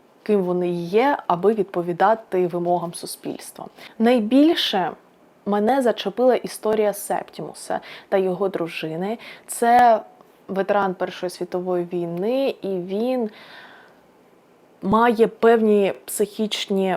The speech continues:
проблеми. Тобто в нього є ознаки П Т С Р, в нього є візуальні та слухові галюцинації, він постійно різні звуки тригерять його, і він відчуває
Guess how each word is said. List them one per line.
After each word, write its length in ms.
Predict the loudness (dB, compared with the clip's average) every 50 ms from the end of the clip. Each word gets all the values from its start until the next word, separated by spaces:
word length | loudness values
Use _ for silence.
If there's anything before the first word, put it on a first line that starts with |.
| -4 -2
проблеми. 600 | -2 -2 0 4 4 4 4 2 0 -4 -6 -8 -4
Тобто 360 | -4 -4 -4 -4 -4 _ -4
в 140 | -2 0 0
нього 760 | 2 2 2 2 0 -2 -4 -2 0 2 2 2 2 0 -2 -4 -12 _ _ _ _ _ _ _
є 180 | -2 2 2 2
ознаки 400 | 2 2 -2 -4 -6 -4 -6 -6
П 120 | -6 -8
Т 180 | -4 -2 -2 -2
С 240 | -2 -4 0 2
Р, 180 | 4 4 4 2 0
в 20 |
нього 260 | -4 -6 -6 -8 -8
є 600 | -8 -6 -4 -2 0 0 0 0 0 0 -2 -4 -4
візуальні 600 | -6 -6 -2 0 0 2 2 0 0 -2 -4 -8
та 140 | -8 -10 -14
слухові 380 | -16 -16 -14 -14 -6 -4 -4 -4
галюцинації, 1600 | -2 -2 -4 -4 -6 -8 -10 -8 -6 -4 -2 0 0 0 0 -2 -4 -10 -10 -6 -4 -4 -4 -2 -2 -2 -2 0 -2 -2 -4 -4
він 380 | -4 -2 0 0 0 0 -2 -4 -8 -16 -20 -20 -20 -20 -20 -20 _ _ _ _ _ _ _ _ -18 -16 -16 -16 -16 _ _ _ _
постійно 880 | 0 2 2 2 0 -6 -4 -2 -2 0 2 2 0 0 0 0 0 2
різні 440 | 2 0 0 0 0 -2 -2 -2 -2
звуки 480 | -4 -4 -2 0 0 -2 -2 -2 -6 -6
тригерять 600 | -4 -6 -4 -4 -2 -2 0 0 0 -2 -4 -6
його, 320 | -6 -6 -2 -2 0 0
і 160 | 0 0 -2 -2
він 420 | -4 -4 -2 -2 0 -2 -2 -2 -4
відчуває 580 | -8 -8 -6 -8 -6 -6 -4 -2 -2 -2 -4